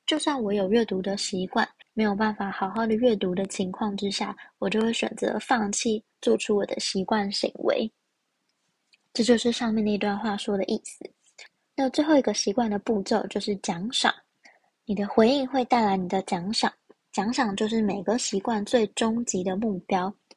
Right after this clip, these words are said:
奖赏有两个功能，第一个是奖赏满足我们，像是呃，远古的祖先，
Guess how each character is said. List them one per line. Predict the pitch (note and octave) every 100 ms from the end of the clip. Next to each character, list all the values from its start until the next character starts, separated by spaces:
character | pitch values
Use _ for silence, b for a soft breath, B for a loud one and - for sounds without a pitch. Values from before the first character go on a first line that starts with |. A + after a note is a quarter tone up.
| _
奖 | A#3+ C#4+
赏 | D#4+
有 | A#3+
两 | A3 G3+
个 | F3+
功 | - G#3+
能， | A3+ F3+ F#3+ -
第 | C#4+
一 | C#4+
个 | - - _
是 | - A#3+ G#3 - -
奖 | F#3 G3+
赏 | - G#3+ G3+
满 | G#3+ G3+
足 | - F#3+
我 | G#3+ F#3
们， | - _ _ _ -
像 | G3+ G3
是 | F#3+ G#3 G3 - B B B _
呃， | G3 F#3+
远 | G3 A3+
古 | A#3+
的 | G3+
祖 | G3 - -
先， | A3 G#3